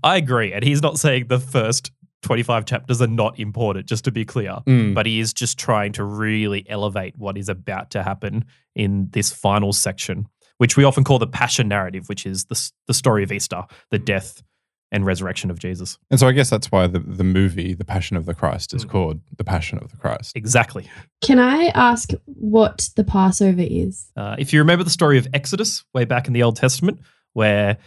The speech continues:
Speaker 1: uh, Moses leads the Israelites out of slavery from Egypt, Passover was the celebration of the Exodus, really. It is the moment where God sends the final plague on Egypt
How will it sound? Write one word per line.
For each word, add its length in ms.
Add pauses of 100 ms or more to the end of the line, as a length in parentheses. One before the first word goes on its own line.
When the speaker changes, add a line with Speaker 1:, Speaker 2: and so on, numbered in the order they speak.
(220)
Speaker 1:
uh, 260 (160)
Moses 540
leads 560
the 140
Israelites 540
out 260
of 80
slavery 400
from 220
Egypt, 480 (280)
Passover 540
was 280 (200)
the 140
celebration 1080 (260)
of 140
the 120
Exodus, 460
really. 220 (360)
It 140
is 180
the 100
moment 360
where 460 (540)
God 200
sends 240
the 80
final 440
plague 380
on 160
Egypt 500